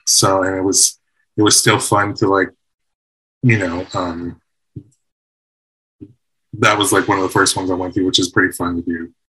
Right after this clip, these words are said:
It's a pretty good show to go to when you're starting off as your first show.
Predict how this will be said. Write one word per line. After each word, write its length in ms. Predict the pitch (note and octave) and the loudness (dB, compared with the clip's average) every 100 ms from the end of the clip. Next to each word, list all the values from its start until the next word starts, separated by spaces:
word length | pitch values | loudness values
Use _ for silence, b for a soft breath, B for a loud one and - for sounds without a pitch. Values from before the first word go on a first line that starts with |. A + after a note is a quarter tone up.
| _ - | _ -6
It's 140 | F2 | -4
a 40 | - | 2
pretty 160 | G#2 | 2
good 140 | F#2+ F#2 | 2 2
show 180 | - F#2 | 2 2
to 80 | |
go 160 | F2+ F2+ | 0 -2
to 320 | F#2+ F#2 F2+ - B B B B - | -2 -4 -4 -10 B B B B -10
when 120 | F#2+ | -6
you're 120 | F#2 | 0
starting 420 | - - F2+ F2 | 2 2 0 0
off 240 | F2 F2+ - A2+ | -4 -10 -6 -2
as 120 | G2 | 0
your 100 | F#2+ | 0
first 280 | - F#2+ - | 0 2 4
show. 420 | G2 F#2 F#2+ - | 4 2 -2 -6